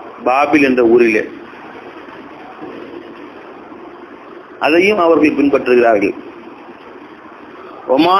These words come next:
யுஅல்லிமானி மின் அஹதின், அவர்கள் யாருக்கும் சிஹரை கற்றுக் கொடுக்கவில்லை.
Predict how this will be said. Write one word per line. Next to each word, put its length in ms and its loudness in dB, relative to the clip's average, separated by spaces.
யுஅல்லிமானி 920 4
மின் 240 4
அஹதின், 520 0
அவர்கள் 500 4
யாருக்கும் 580 2
சிஹரை 380 2
கற்றுக் 340 -2
கொடுக்கவில்லை. 580 2